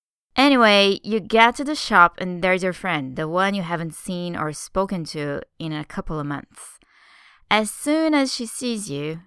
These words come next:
she says, "Oh, hello, stranger. How are you doing?" Every time you see a friend or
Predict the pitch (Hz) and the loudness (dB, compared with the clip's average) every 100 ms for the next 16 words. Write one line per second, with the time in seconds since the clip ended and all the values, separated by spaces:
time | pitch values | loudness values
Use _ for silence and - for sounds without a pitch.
0 | _ - - 202 - 196 185 180 175 - | _ -14 -10 -8 0 2 4 2 -2 -12
1 | - _ - 254 262 427 381 175 170 - | -14 _ -4 -2 -2 -2 0 0 -2 -8
2 | 175 170 185 220 240 _ _ _ - 226 | -8 -6 -4 -4 -6 _ _ _ -6 -2
3 | 262 269 226 262 277 208 - _ _ _ | -2 -2 -2 -2 -2 -4 -8 _ _ _
4 | _ _ _ _ _ _ - 262 277 294 | _ _ _ _ _ _ 2 2 2 -2
5 | 269 262 247 240 226 - 214 208 - 208 | -2 0 2 2 -2 -4 -4 -4 -4 -6
6 | 190 190 - 170 | -4 -4 -4 -4